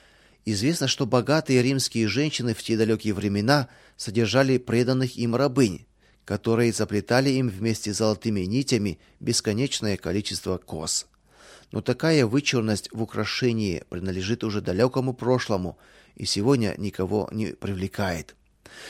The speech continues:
Мода на скромность очень древняя. Еще в эпоху Перикла греки утверждали, что чувство меры —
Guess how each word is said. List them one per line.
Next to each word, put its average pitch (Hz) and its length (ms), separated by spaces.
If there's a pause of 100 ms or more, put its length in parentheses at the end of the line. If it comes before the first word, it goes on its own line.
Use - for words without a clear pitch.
(140)
Мода 196 300
на 151 140
скромность 139 560
очень 117 340
древняя. 117 680 (380)
Еще - 280
в 113 120
эпоху 127 420
Перикла 107 680 (280)
греки 117 380
утверждали, 127 760 (200)
что - 220
чувство - 380
меры — 120 460